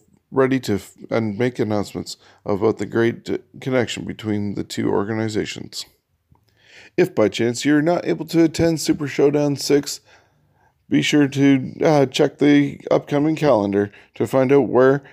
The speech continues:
and how you can attend a live event. In the month of September, you can find Smash Wrestling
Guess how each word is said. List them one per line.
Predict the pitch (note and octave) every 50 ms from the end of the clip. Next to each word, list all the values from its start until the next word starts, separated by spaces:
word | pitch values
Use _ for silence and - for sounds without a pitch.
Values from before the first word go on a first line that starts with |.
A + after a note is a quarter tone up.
| _ _
and | - C#3+ C3+
how | C#3 C3+ A#2+
you | G#2+ A2 C#3 C3+ A2 F#2
can | - G2+ F#2+
attend | G2+ F#2+ - - A2 G#2+ G#2+ A2 - -
a | - A2
live | A2+ A#2 B2 B2 A#2+ A2+
event. | A2 G#2+ A#2+ G#2 - - - - - - _ _ _ _ _ _ _ _ _ _ _ _ _ _ _ _ _ _ _ _ _ _ _ _ _ _ _ _ - _ _ _ - - - - - _
In | - F#3 F#3
the | E3+
month | D#3 E3+ F3 E3+
of | E3 D#3 D3
September, | - D3+ B2+ - D#3 D#3 D#3 D#3+
you | D#3+ E3+ F3+
can | E3 C3+ A2+
find | - B2 A#2+ B2 B2
Smash | A2+ - - A#2+ B2 A2+ -
Wrestling | - A#2+ A2+ - C3 B2 B2 A#2+